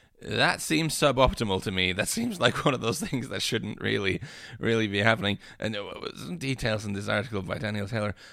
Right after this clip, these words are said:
uh, that just kind of boggle the mind. Uh, the owner's son was behind the very unsuccessful and expensive signing of Jesse Lingard. Lingard was put on a huge, huge salary, massive contract,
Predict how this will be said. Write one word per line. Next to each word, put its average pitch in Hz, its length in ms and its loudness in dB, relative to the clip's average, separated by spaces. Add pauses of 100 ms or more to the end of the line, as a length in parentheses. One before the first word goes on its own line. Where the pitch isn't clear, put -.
(160)
uh, 98 120 -4
that - 140 -4
just - 180 -8
kind 143 120 -2
of 120 160 -6
boggle 135 320 -4
the 123 100 -2
mind. 131 540 -2 (320)
Uh, 98 120 -4
the 107 120 -4
owner's 123 380 -2
son 117 480 -2 (340)
was 104 320 -2
behind 110 480 0
the 98 180 0
very 123 220 0
unsuccessful 107 680 -2
and 87 120 -4
expensive 101 460 -4
signing 98 320 -2
of 92 80 -4
Jesse 95 220 -6
Lingard. 113 480 0
Lingard 98 320 -4
was - 100 -10
put 92 140 -10
on 90 80 -8
a - 60 -10
huge, 143 540 -4
huge 117 280 -4
salary, 98 400 -4
massive 110 360 -6
contract, 95 460 -4